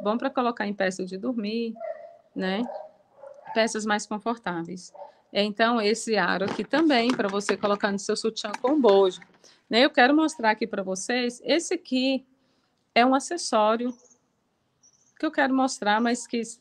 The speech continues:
pra iniciante você não precisa. Mas você vai ver muitas lingeries com essa fita aqui, né? Eu quis mostrar porque tem muita gente que fica me perguntando se é uma fita, essa fita de cetim que a gente usa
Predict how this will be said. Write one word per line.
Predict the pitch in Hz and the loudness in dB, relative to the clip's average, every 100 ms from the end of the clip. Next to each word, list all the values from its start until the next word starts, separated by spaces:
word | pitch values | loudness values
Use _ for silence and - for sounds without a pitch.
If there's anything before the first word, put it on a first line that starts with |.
| 190 - - - | -18 -18 -12 -2
pra | 214 247 | 0 2
iniciante | 262 254 - 226 214 240 - _ _ _ | 2 0 -2 -4 -2 -4 -6 _ _ _
você | - 208 208 | -10 -6 -4
não | 202 226 | -6 -4
precisa. | 302 349 - 202 175 170 _ _ | -6 -6 -4 -4 -4 -12 _ _
Mas | - 196 | -4 -2
você | 208 208 | -2 -2
vai | 208 208 | 0 2
ver | 208 | 0
muitas | 214 247 302 247 | -2 0 0 0
lingeries | 220 202 202 220 196 202 | -4 -4 -4 -4 -4 -6
com | - 196 | -6 -4
essa | 190 - | -4 -6
fita | 269 - 202 196 | -8 -6 -8 -6
aqui, | 202 - 175 180 _ _ _ _ - | -10 -8 -8 -8 _ _ _ _ -8
né? | 190 190 | -4 -2
Eu | 202 | -4
quis | - 220 214 | -8 -10 -6
mostrar | 214 208 - 196 196 | -6 -6 -4 -2 -2
porque | 202 202 - 208 202 185 - _ _ _ _ _ - | -4 -8 -4 -4 -2 -4 -8 _ _ _ _ _ 0
tem | 226 | 0
muita | 220 240 277 | 2 2 0
gente | 208 208 220 - | 0 -2 -4 -6
que | 233 | -8
fica | - 226 | -4 -4
me | 220 | -4
perguntando | 220 226 233 226 202 | -2 -2 -2 -4 -4
se | 202 | 0
é | 233 | 0
uma | 233 214 | 0 -2
fita, | - - - 226 240 - 180 170 - _ _ - | -6 -12 -6 -4 -4 -2 -4 -4 -10 _ _ -2
essa | 208 302 | -2 -2
fita | - 262 240 | -4 -4 -4
de | - | -6
cetim | 226 208 - 202 | -6 -6 -6 -6
que | 208 | -6
a | |
gente | 196 202 202 277 | -4 -6 -6 -4
usa | 220 190 175 170 | -4 -4 -6 -10